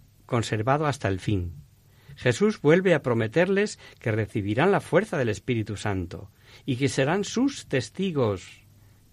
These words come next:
equivalente a sus mártires, en Jerusalén, en Samaria y hasta lo último de la tierra. Conversando así, llegan al monte Olivete.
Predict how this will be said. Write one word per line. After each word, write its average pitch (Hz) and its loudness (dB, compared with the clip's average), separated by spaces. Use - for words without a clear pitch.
equivalente 120 0
a 110 -2
sus 143 -6
mártires, 101 -4
en 110 0
Jerusalén, 95 0
en 98 -4
Samaria 92 -2
y 135 0
hasta 135 0
lo 165 2
último 190 0
de 135 2
la 104 0
tierra. - -2
Conversando 147 4
así, 233 0
llegan 139 -2
al 110 -2
monte 123 -4
Olivete. 98 -6